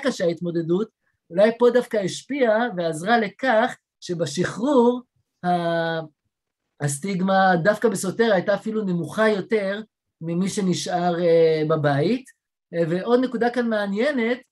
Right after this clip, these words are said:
שוב פעם, צריך לבדוק את זה יותר לעומק מבחינת מספרים ומובהקויות, מבחינת הגרפים אני רואה כאן, שהאשפוז ה-, הביתי, בפולו-אפ, אחרי שכבר נגמר ה-,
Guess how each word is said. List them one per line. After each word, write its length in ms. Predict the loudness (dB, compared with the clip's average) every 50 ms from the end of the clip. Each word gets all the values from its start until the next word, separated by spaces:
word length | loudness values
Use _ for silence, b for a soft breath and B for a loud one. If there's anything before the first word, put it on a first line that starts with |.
| _ _ _ _ _ _ _ _
שוב 200 | -6 -6 -6 -4
פעם, 160 | -4 -6 -6
צריך 200 | -4 -6 -6 -6
לבדוק 320 | -6 -8 -6 -6 -4 -2 -2
את 40 | -2
זה 60 | 0
יותר 160 | -2 -2 2
לעומק 220 | 4 4 4 2
מבחינת 280 | -2 -4 -2 -2 0 0
מספרים 380 | -2 -6 -6 -6 -4 -4 -4 -4
ומובהקויות, 680 | -2 -2 -2 -2 -2 -4 0 2 4 4 4 4 2
מבחינת 280 | -2 -4 -4 -4 -4
הגרפים 440 | -6 -6 0 0 0 0 0 -2 -2
אני 120 | -2 -2 -2
רואה 240 | -2 -2 -2 -4
כאן, 260 | -2 -2 0 0 0 -2 -4 _ _ _ _ _ _ _
שהאשפוז 760 | -10 -2 0 2 2 2 2 0 -2 -6 -4 -4 -2 2 2
ה-, 580 | 2 4 6 4 4 4 4 2 0 0 -2 -4 -6 -10 _ _ _ -6
הביתי, 760 | -4 -2 0 0 -2 -2 -2 -4 -2 0 0 0 0 -2 -6 -12 _ _ _ _ _ _ _
בפולו-אפ, 840 | -8 -8 -8 -4 -2 0 2 4 4 4 4 4 0 -4 -6 -6 -8 -8
אחרי 160 | -6 -6 -4
שכבר 200 | -4 -2 -2 0
נגמר 500 | 0 0 -2 0 2 2 4 4 4 4
ה-, 560 | 2 2 2 2 0 0 0 -2 -2 -4 -8